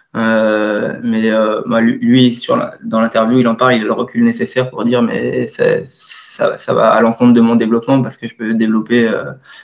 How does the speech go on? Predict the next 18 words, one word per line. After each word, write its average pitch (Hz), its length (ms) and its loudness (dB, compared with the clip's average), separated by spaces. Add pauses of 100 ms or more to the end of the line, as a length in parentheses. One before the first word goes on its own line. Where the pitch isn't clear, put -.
(120)
d'autres 117 300 2
choses 135 320 4
et, 101 340 -2 (540)
et 117 320 2
ça - 480 -6
n'a 113 100 0
pas 120 160 0
été 113 140 2
le 110 80 -2
cas 123 180 -2
avec, 110 260 -2
euh, 139 320 -2 (200)
avec, 110 280 0
euh, 120 120 4
la 110 100 2
pédagogie 113 460 0
utilisée. 120 580 0
Euh, - 220 -4